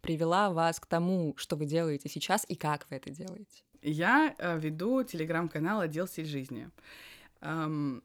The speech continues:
Speaker 2: это моя, м, скажем так, это моё хобби.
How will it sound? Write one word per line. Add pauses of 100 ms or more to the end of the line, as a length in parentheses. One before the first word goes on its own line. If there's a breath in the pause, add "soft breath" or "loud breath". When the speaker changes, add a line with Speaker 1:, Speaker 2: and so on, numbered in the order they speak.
Speaker 2:
это
моя, (240)
м,
скажем
так,
это
моё
хобби.